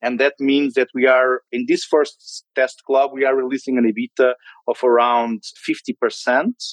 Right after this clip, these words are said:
And we are releasing an ebitda per square meter at this moment, which is actually the double of the average of the boutique industry in the United States. So the clubs are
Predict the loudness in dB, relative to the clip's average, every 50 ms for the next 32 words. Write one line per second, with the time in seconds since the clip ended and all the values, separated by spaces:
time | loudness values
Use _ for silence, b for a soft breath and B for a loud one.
0 | -10 _ 0 2 2 2 2 0 0 2 4 4 4 4 2 0 -2 -4 -4 -4
1 | -2 0 2 2 2 0 -2 -4 -4 -4 -4 -2 _ 2 2 2 2 0 -2 -4
2 | 0 0 2 0 0 -2 -4 -4 -6 -4 _ 0 0 2 0 0 -4 -10 -12 -4
3 | 0 0 2 2 2 0 0 -2 -2 -4 -8 -10 -8 -8 -8 -2 -2 -2 0 0
4 | -2 0 2 2 2 2 0 0 -2 -2 0 2 2 2 2 4 4 4 4 4
5 | 2 0 _ _ _ _ _ _ -2 -2 -2 -2 -2 -4 -4 -2 _ 2 2 2
6 | 2 2 0 -2 -2 -2 -2 -4 -4 -4 -4 -4 -4 -4 -2 -2 -4 -6 -4 -6
7 | -6 -4 -2 -4 -4 -4 -2 0 0 0 2 2 0 2 2 2 4 4 2 2
8 | 0 -4 -10 -8 -4 -4 -4 -4 -4 -8 -12 -14 -14 _ _ -2 0 0 0 0
9 | 2 2 2 2 4 4 2 2